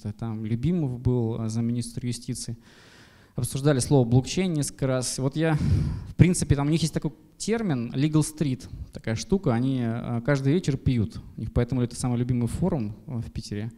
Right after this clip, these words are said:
Это, это там Рубинштейн есть такая улица, они её закрывают, называют её «legal Street» и бесплатно наливают всем юристам там. Значит, это происходит в Вакханале в конце мая. Вот. И они без него не могут разобраться в слове «блокчейн».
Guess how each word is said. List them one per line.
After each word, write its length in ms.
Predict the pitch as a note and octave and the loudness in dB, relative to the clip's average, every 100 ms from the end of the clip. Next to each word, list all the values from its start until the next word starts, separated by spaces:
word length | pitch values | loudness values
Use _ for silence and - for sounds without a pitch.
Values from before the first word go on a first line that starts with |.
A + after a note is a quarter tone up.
| - - - - _ - | -20 -20 -20 -20 _ -16
Это, 520 | - - A2 A2+ G#2 - | -12 -6 -4 -4 -6 -8
это 460 | G2+ G#2 F2+ F2+ | -8 -6 -6 -8
там 180 | - A2+ | -6 2
Рубинштейн 580 | C3 C#3 D3+ - D#3+ A2+ | 4 4 2 0 0 0
есть 160 | G#2+ - | -2 -4
такая 220 | G#2+ C3+ | -2 0
улица, 320 | F#3 D#3 A#2+ | 2 0 -2
они 100 | A#2 | -2
её 80 | A#2 | -2
закрывают, 480 | A#2 C#3 E3 E3+ A#2 | -2 -2 0 -2 -2
называют 360 | A2+ B2 A#2 | 0 0 0
её 80 | A2+ | 0
«legal 260 | A#2+ A#2+ A2 | -2 0 -4
Street» 360 | A2+ - F#3+ - | -4 -6 -6 -6
и 100 | C3+ - | -10 -10
бесплатно 500 | A#2+ A2+ - C#3+ C3+ | -8 -8 -6 -6 -4
наливают 400 | A#2+ A2 G2 G2 | -2 0 0 -4
всем 200 | - A2+ | -6 -4
юристам 440 | G#2 G2 - G2+ | -2 -4 -8 -12
там. 200 | - A2+ | -10 -10
Значит, 300 | G#2 A#2 - | -10 -12 -12
это 180 | A2+ A#2+ | -8 -4
происходит 520 | A#2 C#3+ - D3+ B2 | 0 0 2 2 2
в 60 | B2 | -2
Вакханале 480 | - - C#3 A#2 G#2+ | -6 -4 -2 -2 -4
в 60 | |
конце 320 | - A#2+ - | -4 -6 -4
мая. 420 | B2 G3+ A3 E3 C#3 - - - - - _ - | -4 -4 -4 -4 -8 -16 -20 -20 -20 -20 _ -16
Вот. 680 | - C3 C3 C3 A#2+ A#2 - | -6 0 2 4 2 0 -8
И 600 | - C#3 D3+ D#3+ D3+ C#3+ | -10 -2 2 2 2 2
они 200 | C#3 G3 | 2 2
без 180 | F#3 D3 | 2 2
него 200 | D3+ F#3 | 2 4
не 140 | D3 | 4
могут 280 | D#3 D3+ B2 | 4 4 2
разобраться 520 | A2 B2+ C3 C3+ - | 0 0 2 2 0
в 60 | A2+ | -4
слове 240 | - B2 | 0 0
«блокчейн». 680 | A2+ B2 - - A3 A3 A3 | 2 0 -2 -2 0 0 -4